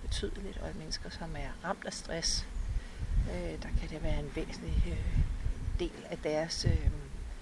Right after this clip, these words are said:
recovery her, altså deres, øh, hvad skal man sige, deres kommen tilbage, at de, øh, og helbredelse,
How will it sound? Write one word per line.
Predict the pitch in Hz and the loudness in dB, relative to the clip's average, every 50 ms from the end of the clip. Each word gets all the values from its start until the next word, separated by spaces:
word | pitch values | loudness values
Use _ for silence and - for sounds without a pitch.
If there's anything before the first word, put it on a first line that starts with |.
| - - - - - - - - - - - - | -12 -12 -12 -12 -10 -6 -2 -2 -2 0 0 2
recovery | 170 - - 180 170 175 196 190 | 4 8 10 12 12 12 12 12
her, | 180 180 190 | 10 6 4
altså | - - - 170 | 4 2 0 -2
deres, | - 170 165 165 170 165 165 - - | -2 0 0 2 2 2 2 2 4
øh, | 180 165 - - - - - - - - - - - - - - | 4 6 6 6 6 6 4 2 0 2 4 4 4 4 4 6
hvad | - - - | 8 8 8
skal | - - 202 202 | 8 6 4 2
man | 190 - | 0 -2
sige, | - - - 190 180 - | -4 -4 -2 2 6 10
deres | - - - - - | 12 12 12 10 8
kommen | - - - 185 165 165 160 | 6 10 10 10 10 10 6
tilbage, | - 190 170 - 151 147 151 165 180 190 | 4 4 6 6 6 6 6 2 0 -2
at | - 165 - - - - | -4 -4 -6 -8 -10 -10
de, | 185 | -8
øh, | 175 175 180 180 - - - - - - - - - - - - - - - | -6 -4 0 2 4 4 4 4 2 2 2 2 4 4 4 6 4 2 2
og | 240 196 | 0 -2
helbredelse, | 160 185 - - - - 185 - - - - - | -2 -2 0 2 6 6 8 6 6 4 2 2